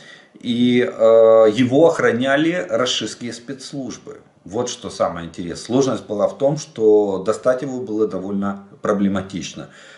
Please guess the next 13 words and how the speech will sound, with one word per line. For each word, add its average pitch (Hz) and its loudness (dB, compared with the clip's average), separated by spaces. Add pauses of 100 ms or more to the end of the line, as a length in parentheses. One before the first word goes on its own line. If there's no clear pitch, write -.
(120)
Но 202 2
при 151 2
этом, 165 0
как - 0
отмечают, 120 0
э, 104 2
отмечают 110 -2
неко-, 104 -4
источники, 139 -4
служба 113 -4
безопасности 104 -2
сделала 107 2
подарок. 101 2